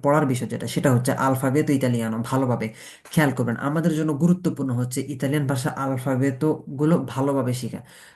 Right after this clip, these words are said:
কারণ খেয়াল রাখবেন, আলফাবেতো যদি আপনি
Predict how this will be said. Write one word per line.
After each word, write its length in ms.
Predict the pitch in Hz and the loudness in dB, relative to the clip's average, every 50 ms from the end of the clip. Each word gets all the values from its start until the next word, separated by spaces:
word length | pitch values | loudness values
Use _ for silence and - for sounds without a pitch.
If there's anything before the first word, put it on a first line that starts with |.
| _ - | _ -2
কারণ 180 | 143 143 147 | 0 0 0
খেয়াল 280 | 127 - - 139 127 117 | 0 0 0 2 2 2
রাখবেন, 320 | 113 107 110 110 139 156 175 - _ _ _ _ _ _ _ _ _ _ _ _ - - _ _ _ - | 2 0 0 0 0 0 -2 -6 _ _ _ _ _ _ _ _ _ _ _ _ -20 -20 _ _ _ -4
আলফাবেতো 460 | - 135 131 127 156 156 151 151 170 151 | -2 -2 0 0 0 0 2 2 2 2
যদি 180 | 160 147 151 | 2 2 2
আপনি 180 | 139 139 143 | 0 0 0